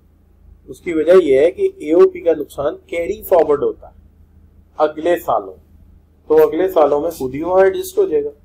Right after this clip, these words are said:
क्योंकि हमने उसे separate entity माना है, आपको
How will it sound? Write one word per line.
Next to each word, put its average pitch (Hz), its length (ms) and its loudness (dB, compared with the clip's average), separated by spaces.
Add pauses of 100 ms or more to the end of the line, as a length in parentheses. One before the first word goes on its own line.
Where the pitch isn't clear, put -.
(600)
क्योंकि 147 220 -2
हमने 160 340 -4
उसे 190 380 0
separate 196 500 2
entity 220 440 0
माना 220 280 0
है, 254 200 -2 (580)
आपको 202 680 6